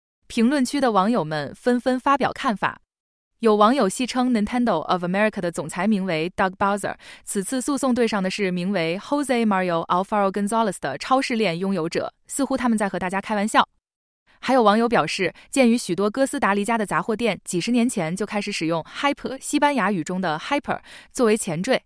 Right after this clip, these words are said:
他们感到惊讶这家店没选择将自己重新命名为 Hyper Mario，以节省法律费用。另有评论调侃 Nintendo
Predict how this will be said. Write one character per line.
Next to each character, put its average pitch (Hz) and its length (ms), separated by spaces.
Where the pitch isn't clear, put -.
他 240 120
们 233 80
感 180 120
到 165 120
惊 254 200
讶 262 120
这 202 100
家 185 140
店 180 180
没 175 160
选 170 220
择 160 160
将 226 180
自 240 120
己 175 100
重 175 240
新 294 160
命 302 160
名 185 160
为 170 260
Hyper 302 340
Mario， 190 440
以 175 160
节 185 240
省 185 220
法 147 180
律 160 80
费 170 200
用。 147 140
另 330 140
有 247 140
评 208 180
论 254 140
调 214 180
侃 196 220
Nintendo 220 600